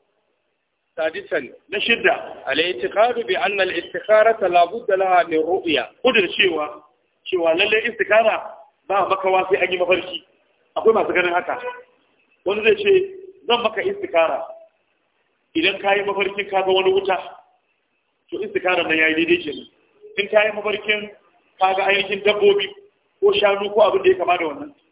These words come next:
Speaker 2: to istikara bai yi ba." To a takaice shi wannan boka din zai gaya ma cewa zai ma istikara idan ka ga wani abu a cikin bacci,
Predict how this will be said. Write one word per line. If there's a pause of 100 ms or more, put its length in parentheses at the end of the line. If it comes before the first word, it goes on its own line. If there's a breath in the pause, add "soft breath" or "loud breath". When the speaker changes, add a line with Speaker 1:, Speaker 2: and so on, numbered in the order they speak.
(140)
Speaker 2:
to
istikara
bai
yi
ba." (1300)
To
a
takaice
shi
wannan
boka
din (1160)
zai
gaya
ma
cewa
zai
ma
istikara (840)
idan
ka
ga
wani
abu
a
cikin
bacci,